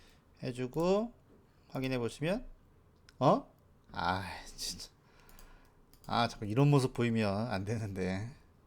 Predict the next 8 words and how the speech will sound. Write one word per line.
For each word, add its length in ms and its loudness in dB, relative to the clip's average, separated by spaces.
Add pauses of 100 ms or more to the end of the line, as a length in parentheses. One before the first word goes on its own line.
(540)
참, 180 -12 (560)
응? 140 -6 (840)
뭐가 300 2
또 160 2
틀렸니? 640 -4 (340)
아, 480 -10
나 120 -20 (100)
참. 160 -16